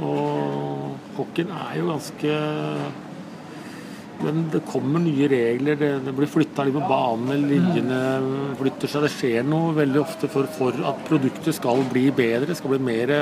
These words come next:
Speaker 1: tilskuervennlig, og vi, vi følger jo N H L veldig ofte, og
Speaker 2: Mm.
Speaker 1: for det om det tar noen år, så følger vi etter. Så hockeyen har forandret seg veldig mye, og da stiller nye krav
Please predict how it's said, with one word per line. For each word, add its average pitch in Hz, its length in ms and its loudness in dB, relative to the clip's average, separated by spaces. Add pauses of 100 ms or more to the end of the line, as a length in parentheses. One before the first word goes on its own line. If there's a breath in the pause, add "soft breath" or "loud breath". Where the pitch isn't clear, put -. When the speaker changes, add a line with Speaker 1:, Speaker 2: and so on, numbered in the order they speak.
(440 loud breath)
Speaker 1:
tilskuervennlig, 123 1080 2
og 196 140 0
vi, 151 80 6 (160)
vi 147 160 4
følger 120 320 -2
jo 135 140 2 (100)
N 131 160 -2
H 139 140 2
L 214 80 -2 (840 loud breath)
veldig 143 220 6
ofte, - 260 -2
og 180 160 0
Speaker 2:
Mm. 185 240 6
Speaker 1:
for 156 80 2
det 143 80 4
om 135 80 2
det 156 140 0
tar 123 260 2
noen 139 300 2
år, 165 180 2
så 165 160 -4
følger 131 240 2
vi 147 80 4
etter. - 320 -2
Så - 240 -4 (680 loud breath)
hockeyen 190 260 2
har 135 140 0
forandret 113 580 0
seg 156 140 0
veldig 139 240 0
mye, 147 160 -2
og 185 80 -2
da 175 100 0
stiller 165 320 2
nye 160 240 4
krav 131 380 0